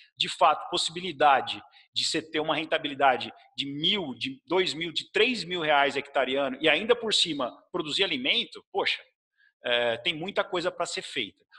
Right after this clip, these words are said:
O segundo ponto é que, é, as gerações estão mudando, né? Então, assim, o momento dos jovens estarem trabalhando, coexistindo com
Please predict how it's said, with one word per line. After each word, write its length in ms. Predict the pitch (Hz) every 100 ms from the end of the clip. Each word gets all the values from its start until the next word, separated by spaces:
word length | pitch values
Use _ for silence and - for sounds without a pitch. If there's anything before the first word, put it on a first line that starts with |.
| -
O 60 | 185
segundo 460 | 233 226 294 285
ponto 640 | - 190 233 233 - 107 - 151
é 100 | 165
que, 380 | - 143 104 - _ _ _ - -
é, 500 | 135 135 131 123 -
as 220 | 170 202
gerações 640 | 208 214 202 - 262 294 226
estão 300 | 214 208 185
mudando, 400 | 160 123 101 - _ _ _ _
né? 320 | 127 165 165 - -
Então, 260 | 139 151 165
assim, 400 | 170 - 135 127
o 140 | 147
momento 800 | 160 165 165 220 269 262 185 147 - 135 120 _ _ _ 131
dos 200 | 135 151
jovens 680 | - 156 190 208 156 147 135
estarem 460 | 143 - 151 143 135
trabalhando, 840 | - 165 165 160 147 151 143 123 117
coexistindo 1000 | - 190 202 185 - - 208 214 190 143
com 520 | - 151 151 135 123